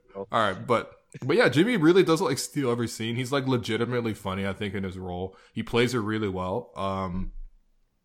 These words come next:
Speaker 2: and, you know, as someone who had to, like, recently plan a bachelor party, like, I get the pressure that comes with it, man.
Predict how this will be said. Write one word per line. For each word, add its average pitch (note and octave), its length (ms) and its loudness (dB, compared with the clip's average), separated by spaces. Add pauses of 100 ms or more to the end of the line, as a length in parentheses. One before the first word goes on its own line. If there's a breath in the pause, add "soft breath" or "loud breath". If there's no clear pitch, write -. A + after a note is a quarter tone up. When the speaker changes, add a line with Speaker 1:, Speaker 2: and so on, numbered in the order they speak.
(160)
Speaker 2:
and, C3+ 320 -2
you F#3 60 2
know, D#3 120 2
as C3 140 2
someone E3 220 0
who D3+ 140 0
had A#2+ 200 2
to, C#3 80 -2
like, G#2+ 180 0
recently G#2+ 380 -4
plan G#2+ 280 -6
a G2+ 60 -4
bachelor F#2+ 340 -6
party, F2 260 -8
like, F2 160 -10
I C#3 100 -2
get F#3+ 220 -4
the E3+ 100 -4
pressure C3+ 320 -2
that G2+ 120 -2
comes A2+ 200 -4
with C3+ 140 -4
it, F2+ 100 -6
man. F#2 200 -10